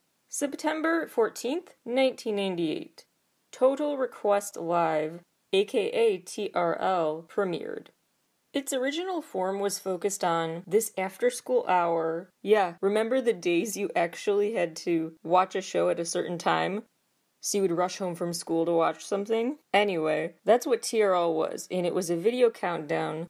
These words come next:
based on fan votes, or so they say. But the point is that fans did realize, real or not, they were being given some sense of power and agency. Like, "Hey,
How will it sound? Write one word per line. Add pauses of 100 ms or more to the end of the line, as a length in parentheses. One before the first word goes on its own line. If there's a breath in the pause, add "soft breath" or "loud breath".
(100)
based
on
fan
votes,
or
so
they
say. (540)
But
the
point
is
that
fans
did
realize, (140)
real
or
not, (140)
they
were
being
given
some
sense
of
power
and
agency.
Like,
"Hey,